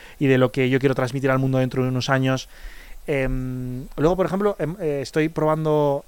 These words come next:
cosas a nivel presencial. Es decir, porque yo vengo de algo de manera totalmente online, en el que he sido entrenador online, eh, youtuber, creador de contenido, y justamente ahora me está apasionando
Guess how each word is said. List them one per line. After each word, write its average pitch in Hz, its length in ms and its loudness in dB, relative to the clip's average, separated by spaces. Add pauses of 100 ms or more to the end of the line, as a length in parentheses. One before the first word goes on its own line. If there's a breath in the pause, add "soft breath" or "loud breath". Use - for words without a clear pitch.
cosas 170 440 -4
a 139 100 0
nivel 139 220 6
presencial. 127 520 -2 (240 soft breath)
Es 139 160 -4
decir, 135 140 0
porque 131 240 -2
yo 139 100 4
vengo 147 220 4
de 143 80 8
algo 139 240 4
de 143 160 0
manera 135 260 -2
totalmente 135 460 -2
online, 160 360 2
en 147 60 2
el 135 100 -2
que 135 100 0
he - 20 -2
sido 131 360 2 (240 loud breath)
entrenador 131 360 4
online, 135 480 4 (420 soft breath)
eh, 156 300 -6
youtuber, 139 600 8 (220 loud breath)
creador 127 280 6
de 135 100 4
contenido, 139 720 4 (760)
y 123 460 0
justamente 151 400 0
ahora 165 180 6
me 156 140 -4
está 156 140 -2
apasionando 156 500 -2